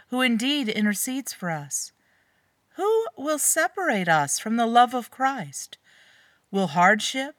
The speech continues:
or distress or persecution or famine or nakedness or peril or sword? As it is written, 'For your sake we are being killed all day long. We are accounted as sheep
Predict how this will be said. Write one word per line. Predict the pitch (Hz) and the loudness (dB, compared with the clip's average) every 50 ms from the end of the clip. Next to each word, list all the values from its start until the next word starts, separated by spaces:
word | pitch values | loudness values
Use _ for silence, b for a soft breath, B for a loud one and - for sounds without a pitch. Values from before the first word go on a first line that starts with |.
| _ | _
or | - 175 170 | -6 -6 -4
distress | 151 165 160 - - - 185 175 175 190 240 277 294 - - - - | -4 -2 -2 -2 -2 0 2 4 4 4 4 2 0 -2 -2 -2 -2
or | 180 160 151 | -4 -4 -4
persecution | - - 214 214 - - 208 - - 208 202 220 220 - - - 285 294 294 302 311 285 | -4 -4 -6 -4 -4 -4 -6 -6 -4 -2 -2 -2 -2 -4 -6 -6 -6 -6 -6 -6 -6 -2
or | 220 175 156 156 147 - B B B B B B B B B | -2 0 0 0 0 -2 B B B B B B B B B
famine | B - 202 196 208 233 247 277 302 311 294 | B 0 4 6 6 6 6 4 2 0 2
or | 240 190 | 2 2
nakedness | 175 175 180 185 214 233 - 285 269 - 285 285 285 302 - - - | 4 4 4 4 4 2 -2 -6 -10 -6 -6 -6 -6 -4 -4 -4 -4
or | 180 160 | -4 -6
peril | - - 196 208 214 240 262 277 285 302 320 294 233 | -6 -2 2 4 4 6 6 4 2 -2 -2 -4 -2
or | 185 170 | -2 -2
sword? | 165 - - - 240 247 277 311 339 359 392 - - _ _ _ _ _ _ _ _ _ _ _ _ - | -2 -2 -2 0 0 0 0 0 0 -2 -6 -10 -16 _ _ _ _ _ _ _ _ _ _ _ _ 0
As | 226 226 220 240 | 2 2 2 2
it | 269 247 | 2 2
is | 269 220 226 226 | 2 2 2 2
written, | 277 339 370 - 254 220 214 202 - B B B B B | 2 2 2 2 0 0 0 0 -2 B B B B B
'For | B - - 254 254 | B -2 2 2 2
your | 240 240 269 302 349 | 2 2 2 0 2
sake | 330 - - 311 302 311 294 - | 0 0 0 2 0 0 -2 -4
we | - 247 294 330 - | -6 -6 -6 -4 0
are | - 254 247 247 | 2 4 4 2
being | 208 208 240 233 226 214 208 202 190 | 0 -2 -4 -2 -2 0 0 -2 -2
killed | - - - 294 349 370 330 226 185 170 - - | -4 -8 -8 -6 -2 0 0 0 -2 -2 -4 -4
all | - 247 269 311 339 330 | -2 -2 0 0 -2 -4
day | - 247 208 185 180 | -2 -2 -2 0 0
long. | 175 175 185 202 247 302 294 208 143 156 156 135 - b b b b b b b b b b b b | 0 2 2 2 2 2 0 -2 -6 -6 -8 -12 -16 b b b b b b b b b b b b
We | 233 240 | 0 4
are | 240 233 | 4 6
accounted | 240 233 - - - 262 277 311 302 - - 208 180 | 4 4 0 -2 -2 0 0 0 -2 -4 -4 -2 2
as | 185 175 175 | 2 2 2
sheep | - - - - 302 285 - - _ _ | 2 -2 -4 -4 -4 -6 -8 -8 _ _